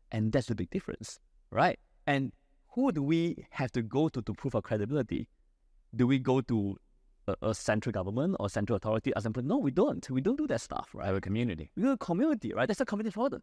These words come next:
Speaker 1: That, that, that, that's, that's why community is very important because, like, you, you, I, if I do a meow, I have to show that there's real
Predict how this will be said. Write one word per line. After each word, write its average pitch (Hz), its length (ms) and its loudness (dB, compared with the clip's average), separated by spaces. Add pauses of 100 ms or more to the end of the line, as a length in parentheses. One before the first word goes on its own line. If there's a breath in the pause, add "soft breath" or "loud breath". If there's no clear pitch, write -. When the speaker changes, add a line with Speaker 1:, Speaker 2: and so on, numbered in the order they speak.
Speaker 1:
That, 214 160 0
that, 262 160 0
that, 269 160 0
that's, 269 160 0
that's 247 300 -4
why 226 120 0
community 131 580 -2
is 101 100 -6
very 107 160 2
important 107 360 -2
because, 110 260 -2
like, 107 120 0 (360)
you, 151 120 2
you, 151 240 -2 (340)
I, 220 440 4
if 156 80 0
I 123 80 4
do 156 200 2
a 104 40 4
meow, 92 420 -2 (480)
I 135 60 2
have 117 120 2
to 117 100 -2
show 160 300 2
that 123 160 2
there's 101 180 0
real 123 200 2